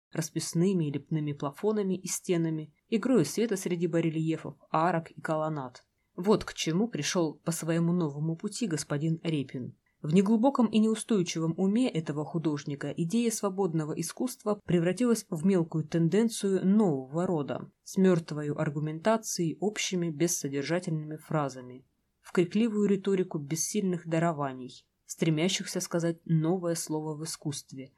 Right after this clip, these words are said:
но не обладающих творческой оригинальностью. Его возгласы о красоте никого не увлекут, потому что идея красоты сведена им к пустой и старой схеме.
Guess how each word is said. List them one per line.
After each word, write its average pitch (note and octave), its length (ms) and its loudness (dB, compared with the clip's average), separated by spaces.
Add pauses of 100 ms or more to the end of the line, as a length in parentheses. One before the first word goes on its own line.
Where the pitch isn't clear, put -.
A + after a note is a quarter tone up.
(240)
но F#3 180 4
не A3 120 6
обладающих D#3+ 680 0
творческой C#3+ 560 -6
оригинальностью. C#3 1000 -6 (460)
Его F3+ 300 4
возгласы G3 580 0
о F#3 80 2
красоте F#3+ 460 -2
никого G3+ 400 2
не G3 140 0
увлекут, F#3 720 -6 (100)
потому F3 280 2
что F3 180 -2
идея D#3+ 480 0
красоты F#3+ 640 -2
сведена E3 480 0
им F#3 260 -2
к - 160 -16
пустой G3 400 -2
и F#3 120 -6
старой C#3+ 360 -4
схеме. C3+ 560 -8